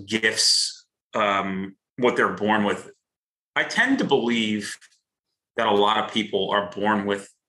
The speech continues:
something more than themselves that they could give as a gift to the world. But I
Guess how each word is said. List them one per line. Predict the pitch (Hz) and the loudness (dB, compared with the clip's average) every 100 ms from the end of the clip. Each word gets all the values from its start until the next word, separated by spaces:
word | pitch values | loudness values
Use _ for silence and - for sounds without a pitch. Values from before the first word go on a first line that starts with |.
| _ _ _ _ _ _ - | _ _ _ _ _ _ -4
something | - 156 135 131 | 0 0 0 0
more | 113 113 117 110 | 2 4 4 4
than | 107 101 | 2 2
themselves | 101 101 127 110 104 | 2 0 2 2 2
that | 95 | 0
they | 104 | -2
could | 110 92 - | -2 -8 -8
give | - 151 | -4 0
as | 135 | 0
a | 107 | -2
gift | 101 104 101 - - _ _ _ _ _ | -2 -2 -2 -6 -18 _ _ _ _ _
to | - 104 | -4 0
the | 107 | 0
world. | 101 107 92 95 95 _ _ _ _ _ _ _ - | 2 2 2 -2 -10 _ _ _ _ _ _ _ -4
But | 120 | 0
I | 113 | 2